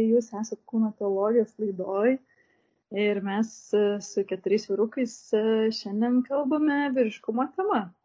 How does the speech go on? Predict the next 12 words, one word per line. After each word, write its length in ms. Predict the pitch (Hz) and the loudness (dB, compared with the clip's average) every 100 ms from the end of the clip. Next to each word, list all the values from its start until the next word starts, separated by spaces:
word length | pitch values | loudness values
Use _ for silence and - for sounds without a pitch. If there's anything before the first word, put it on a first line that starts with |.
| _ _ - | _ _ -4
Ir 180 | 214 | -4
rimtai, 300 | 196 180 254 311 | -4 2 4 6
ir 80 | |
nerimtai, 540 | 226 214 196 196 262 339 | 4 0 -2 -4 2 2
bet 180 | 262 240 | 2 -4
iš 120 | 220 | -6
tiesų 240 | 226 - 269 262 254 247 233 220 _ _ _ _ | -6 -2 0 2 4 4 2 0 _ _ _ _
gvildenam 600 | 226 220 214 254 285 254 220 208 202 - _ _ | 0 2 4 4 6 4 2 0 -6 -10 _ _
ar 160 | 214 196 220 226 _ | -4 -4 -8 -14 _
šitą 340 | - - 247 233 | -12 -6 -4 -4
klausimą, 640 | 196 196 254 247 277 294 | -4 -6 -6 -6 -2 0
nes, 320 | 285 277 277 | 2 0 -2